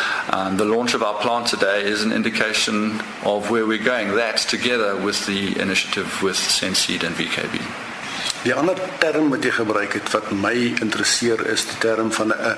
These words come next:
Speaker 2: 'n multi-local. Wat presies het jy daarmee bedoel?
Speaker 1: Well,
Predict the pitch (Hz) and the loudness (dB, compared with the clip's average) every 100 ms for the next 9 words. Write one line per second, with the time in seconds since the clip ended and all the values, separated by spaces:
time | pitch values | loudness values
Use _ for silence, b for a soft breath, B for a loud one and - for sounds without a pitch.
0 | - 110 113 151 151 151 117 104 113 107 | -2 0 2 2 2 0 2 2 2 0
1 | 104 82 104 - 143 151 143 - - 98 | -2 0 -2 0 0 0 0 0 0 2
2 | 101 92 92 - - - B B B B | 0 0 -2 -4 -6 -8 B B B B
3 | B 135 139 | B 2 2